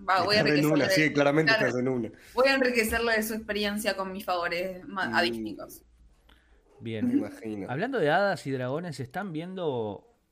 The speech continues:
Speaker 3: eh, Game of Thrones,
Speaker 1: No.
Speaker 3: lo nuevo Game of Thrones? O me parece que salió algo del Señor de los, de los Anillos también, ¿no?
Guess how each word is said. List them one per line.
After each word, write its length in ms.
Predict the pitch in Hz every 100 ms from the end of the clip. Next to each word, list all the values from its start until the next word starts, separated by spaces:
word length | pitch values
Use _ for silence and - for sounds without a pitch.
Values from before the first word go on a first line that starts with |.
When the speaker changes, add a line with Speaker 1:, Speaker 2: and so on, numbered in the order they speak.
| _ _ -
Speaker 3:
eh, 640 | 113 107 104 104 101 95 95 95 95 95 98 98 - _ _ _ _ _ _
Game 200 | 107 120
of 140 | 104 -
Thrones, 360 | 113 175 185
Speaker 1:
No. 40 | 170
Speaker 3:
lo 100 | 120
nuevo 260 | 131 147
Game 180 | 131 127
of 80 | 113
Thrones? 300 | 143 170 214
O 240 | 135 127 -
me 200 | 143 147
parece 340 | 147 165 247 180
que 60 |
salió 260 | 123 127 147
algo 200 | 180 147
del 540 | 120 110 107 107 107 101
Señor 300 | 120 135 151
de 80 |
los, 180 | 117 -
de 180 | - 104
los 140 | 104 107
Anillos 300 | 135 143 101
también, 320 | 98 98 95
¿no? 220 | 120 233